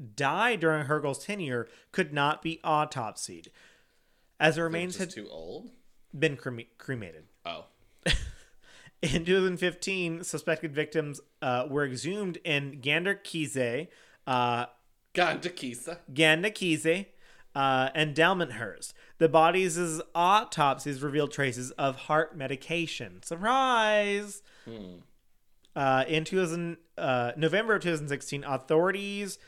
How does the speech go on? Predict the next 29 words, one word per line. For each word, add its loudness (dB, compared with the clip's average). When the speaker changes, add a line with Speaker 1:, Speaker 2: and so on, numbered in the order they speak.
Speaker 1:
said 2
that -6
they -2
were 0
able 0
to -12
prove, 0
pr-, -10
Speaker 2:
Proved. -6
Speaker 1:
proved, 0
prove 4
thirty-seven 2
homicides 2
attributed -2
to 0
Hergel 0
in -2
Delmenhurst 2
between -4
December 0
two -4
thousand -2
two -4
and -4
June -2
of -4
two -2
thousand -8
five. 0